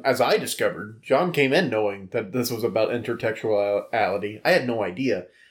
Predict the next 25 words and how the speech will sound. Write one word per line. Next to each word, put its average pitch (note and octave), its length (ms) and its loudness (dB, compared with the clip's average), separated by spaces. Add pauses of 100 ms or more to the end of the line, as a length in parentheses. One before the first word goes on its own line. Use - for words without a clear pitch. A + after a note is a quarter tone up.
(140)
So, A2+ 360 2
um, G2+ 180 -8 (220)
so, C#3 200 2
so B2 280 2
it's, B2 340 2
it's C3+ 200 2
got C3 240 4
some A#2+ 180 -4
meat C#3+ 260 -4
on D3 120 -2
its B2+ 140 -2
bones D3 540 0
for - 140 -8
the A#2+ 100 -4
first C#3 280 2
time C#3 320 0
a A2+ 120 -4
movie B2+ 580 -4 (460)
can C3 220 0
be B2 80 -4
discussed - 680 -2
and A#2+ 160 -8
sort B2+ 240 2
of, D3 140 -4 (260)
like, B2+ 440 0